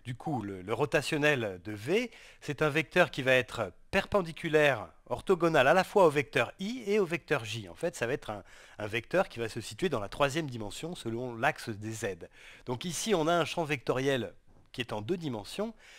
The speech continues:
mais quand on regarde son rotationnel, on est en, on est effectivement dans un espace à trois dimensions. Donc ça, ça veut dire que on va représenter quand même le rotationnel dans, selon les trois vecteurs de la base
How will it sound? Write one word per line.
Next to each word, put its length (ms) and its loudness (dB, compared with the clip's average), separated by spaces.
mais 220 4
quand 260 -4
on 600 -4
regarde 420 4
son 120 -4
rotationnel, 640 -2
on 120 -2
est 160 -4
en, 280 -6
on 140 -10
est 280 -2
effectivement 480 -6
dans 200 -2
un 80 -4
espace 340 -8
à 60 -6
trois 180 -6
dimensions. 460 -12
Donc 160 -2
ça, 140 4
ça 120 4
veut 120 2
dire 180 -2
que 180 -4
on 60 -4
va 100 6
représenter 800 2
quand 140 6
même 240 6
le 60 2
rotationnel 920 0
dans, 400 0
selon 460 -4
les 140 -4
trois 240 4
vecteurs 580 2
de 480 -6
la 160 0
base 560 2